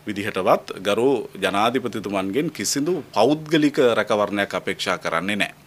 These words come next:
අපි එතුමන්ගෙන් ආයාචනා කරන්නේ මේ මොහොතේ රට හමුවේ තිබෙන ජාතික ආර්ථිකය සම්බන්ධව තිබෙන මේ බරපතල දුෂ්කරතාවන් විසඳලා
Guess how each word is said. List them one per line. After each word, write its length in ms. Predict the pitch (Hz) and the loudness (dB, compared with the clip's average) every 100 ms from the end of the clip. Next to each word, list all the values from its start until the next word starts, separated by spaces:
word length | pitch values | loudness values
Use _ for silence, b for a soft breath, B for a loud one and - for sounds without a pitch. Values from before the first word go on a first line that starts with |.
| B B B | B B B
අපි 220 | B 123 127 | B 2 2
එතුමන්ගෙන් 600 | - 143 139 131 120 107 | 4 4 4 4 4 6
ආයාචනා 560 | 104 120 127 113 104 | 6 4 2 0 -2
කරන්නේ 480 | 95 92 85 85 131 B B B | 0 0 0 -2 -8 B B B
මේ 240 | 101 120 156 | 2 4 6
මොහොතේ 440 | 175 175 175 175 | 4 2 2 6
රට 260 | 156 110 104 127 | 6 6 4 2
හමුවේ 380 | 135 131 123 | 2 2 0
තිබෙන 380 | - 110 117 139 202 - - B B B B B - | 0 -2 2 2 2 -2 -12 B B B B B -14
ජාතික 500 | 98 113 127 143 170 | 2 4 6 4 4
ආර්ථිකය 520 | 131 127 151 - 170 165 | 6 6 2 -4 2 4
සම්බන්ධව 600 | - 151 151 151 151 143 | 4 4 4 4 6 4
තිබෙන 320 | 143 139 143 | 4 4 4
මේ 200 | 139 135 | 4 2
බරපතල 640 | 113 95 104 117 127 131 120 | 2 2 2 2 2 2 0
දුෂ්කරතාවන් 880 | 95 101 - 123 120 117 110 104 85 | -2 -4 -2 0 2 4 4 4 0
විසඳලා 540 | 78 - 110 120 156 | -6 -4 4 6 6